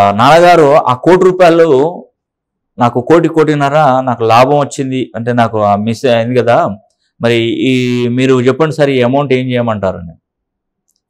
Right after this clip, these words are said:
"అమౌంట్ ఏం లేదండి, మీరు అమౌంట్ ఇబ్బంది ఏం లేదు, మీరు అవి సేవ్ చేసుకోండి, దాంట్లో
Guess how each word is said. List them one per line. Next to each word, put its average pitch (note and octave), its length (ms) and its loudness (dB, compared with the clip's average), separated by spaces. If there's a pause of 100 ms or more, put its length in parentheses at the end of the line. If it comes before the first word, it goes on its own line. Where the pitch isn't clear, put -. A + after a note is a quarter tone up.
(800)
"అమౌంట్ E3+ 340 2
ఏం D3+ 160 0
లేదండి, C#3 320 0 (480)
మీరు A2 220 -2 (400)
అమౌంట్ C3+ 320 -2 (680)
ఇబ్బంది C3+ 300 0
ఏం C3 160 -2
లేదు, B2 140 -2 (100)
మీరు A2+ 180 -6
అవి G2+ 160 -6 (260)
సేవ్ C#3 260 2
చేసుకోండి, C3+ 420 -4 (800)
దాంట్లో D#3 260 2